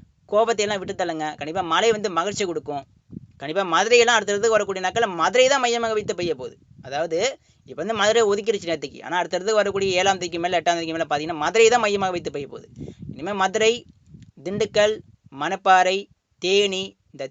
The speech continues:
தென் உள்பகுதி தான் அதிகமா மழை இருக்கும். இந்த சிவகங்கை,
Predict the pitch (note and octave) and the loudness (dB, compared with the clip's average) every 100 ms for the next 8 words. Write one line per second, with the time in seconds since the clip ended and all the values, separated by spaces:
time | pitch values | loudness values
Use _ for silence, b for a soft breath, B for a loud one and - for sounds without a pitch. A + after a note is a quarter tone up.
0 | _ A3 B3+ G#3+ A#3 G3 G3 F3+ F3+ A3+ | _ 2 2 0 -4 -2 -2 0 -2 2
1 | F#3 G3 G#3 A3 G3 E3+ F3 C#3+ - - | 2 0 0 0 0 -2 -2 -6 -12 -20
2 | - - - - _ _ - - - D3 | -20 -18 -18 -18 _ _ -20 -20 -20 -10
3 | C#3 C3 - G#3 A#3+ A3+ G#3+ G#3 | -6 -6 -4 0 2 2 0 -2